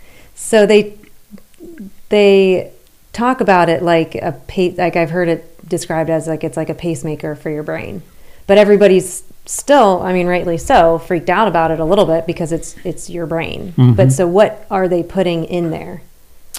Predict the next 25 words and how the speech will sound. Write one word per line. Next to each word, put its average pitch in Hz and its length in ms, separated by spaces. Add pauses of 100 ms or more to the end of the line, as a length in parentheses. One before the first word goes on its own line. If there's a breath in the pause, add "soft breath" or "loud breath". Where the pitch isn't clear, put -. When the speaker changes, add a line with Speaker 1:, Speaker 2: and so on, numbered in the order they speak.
(400 loud breath)
Speaker 2:
Well, 135 380
these 156 500
are 233 100
the 147 120
leads 127 760 (300 loud breath)
that 117 160
they 110 140
put 110 300
in. 101 340 (120)
Speaker 1:
So - 140
those 165 200
are 170 80
the 160 80
wi-, 151 240
that's 165 180
like 156 120
a 160 40
wire, 151 440
Speaker 2:
Right. 104 220
Speaker 1:
right? - 260
Can 190 120
I 185 40
see 180 180
it? 180 220
Speaker 2:
Sure. 190 440